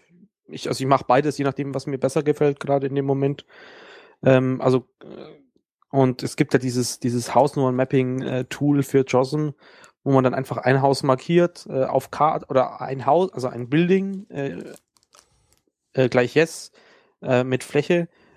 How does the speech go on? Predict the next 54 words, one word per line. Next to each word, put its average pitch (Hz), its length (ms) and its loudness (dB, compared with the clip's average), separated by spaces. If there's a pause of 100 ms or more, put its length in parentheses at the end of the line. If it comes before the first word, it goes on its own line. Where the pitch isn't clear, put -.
äh, 139 160 2
oder 143 280 2
eben 131 160 -2
ein 123 160 -4
Node 143 260 -2
markiert, 180 540 0
K 165 240 2
drückt, 160 320 -2
sagt, 143 240 -2
das 135 100 0
ist 139 140 -8
die 143 80 0
Straße 156 500 2
und 139 120 -10
die 135 80 -12
fängt 135 240 0
hier 143 180 -2
an 165 260 2
und, 139 300 -4
äh, 139 180 0
wenn 135 100 -6
ich 131 60 -6
das 127 140 0
nächste 147 220 0
Mal 151 60 4
das 147 120 0
Tool 151 240 -2
auf-, 147 220 0
also 123 160 -2
hat 135 100 0
so - 60 -2
einen 127 80 0
Schieberegler 147 520 0
von 131 160 -6
minus 139 300 -4
zwei 135 280 4
bis - 360 -12
plus 185 240 -2
zwei 160 400 4 (560)
und 135 160 -6
kann 135 200 2
dann 127 120 2
eben 127 320 -4
zum 135 120 -4
Beispiel 127 220 0
auf 123 200 -2
plus - 200 -4
zwei 139 220 4
setzen 147 320 -2
und 127 120 -8
dann 120 120 -4
kann 123 160 -4
man 120 60 -2
einfach - 240 -8